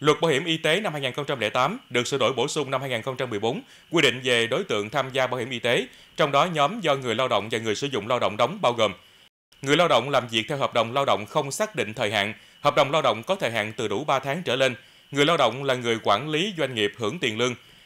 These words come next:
cán bộ, công chức, viên chức, sau đây gọi chung là người lao động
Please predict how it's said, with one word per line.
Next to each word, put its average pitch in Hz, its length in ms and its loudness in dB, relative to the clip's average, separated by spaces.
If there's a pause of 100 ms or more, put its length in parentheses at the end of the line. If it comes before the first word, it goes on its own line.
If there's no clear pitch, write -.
cán 190 160 2
bộ, 113 200 4
công 135 220 -2
chức, 214 220 -4
viên 135 160 -2
chức, 220 160 2 (220)
sau 156 160 2
đây 143 140 2
gọi 110 200 2
chung 135 260 -2
là 117 100 0
người 104 120 -2
lao 117 100 2
động 101 200 4